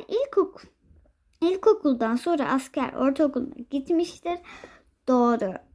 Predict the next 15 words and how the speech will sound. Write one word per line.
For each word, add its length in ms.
Çok 240
az 180
Y 400
var 220
ya. 220
Mustafa 500
Kemal 420
bin 180
dokuz 500
yüz 300
doksan 600
bir 180
yılında 580
doğmuştur. 680
Yanlış. 600